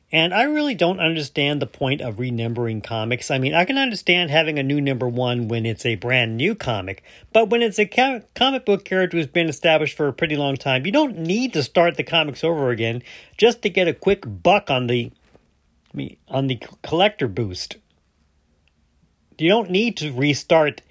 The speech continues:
the X-Men or Spider-Man again. You can just keep the numbering you've got. Let me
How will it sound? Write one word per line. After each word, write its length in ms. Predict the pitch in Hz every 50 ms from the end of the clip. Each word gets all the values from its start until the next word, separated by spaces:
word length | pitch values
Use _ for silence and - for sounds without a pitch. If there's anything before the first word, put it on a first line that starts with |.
| - - _ _ _
the 180 | - 143 151 -
X-Men 580 | 135 135 135 - - - 143 143 139 139 135 135
or 260 | 135 123 120 120 117 110
Spider-Man 880 | - - - _ _ - 139 131 135 131 127 120 123 120 113 113 113
again. 320 | 113 107 120 127 139 156 165
You 120 | 156 151
can 140 | - 165 147
just 240 | 151 170 151 - _ - - - - _ _
keep 260 | - - 180 214 208 -
the 80 | 208 202
numbering 360 | 202 196 190 190 196 190 185
you've 200 | 202 208 147 123
got. 360 | 160 160 170 151 110 - -
Let 140 | 143 180 214
me 180 | 269 269 240